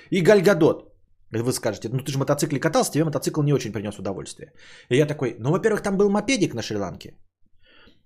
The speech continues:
А во-вторых, мотоцикл это другое. И мотоцикл это как-то стабильнее, понимаете?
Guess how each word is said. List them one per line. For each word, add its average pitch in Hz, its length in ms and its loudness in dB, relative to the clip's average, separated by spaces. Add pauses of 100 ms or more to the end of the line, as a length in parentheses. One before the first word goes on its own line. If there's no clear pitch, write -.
(140)
А 120 80 -2
во-вторых, 180 320 2
мотоцикл 208 420 0
это 185 140 -2
другое. 196 580 4 (320)
И 151 640 2 (1040)
мотоцикл 214 480 0
это 208 100 2
как-то 190 220 -4
стабильнее, 151 680 -2
понимаете? 131 640 -4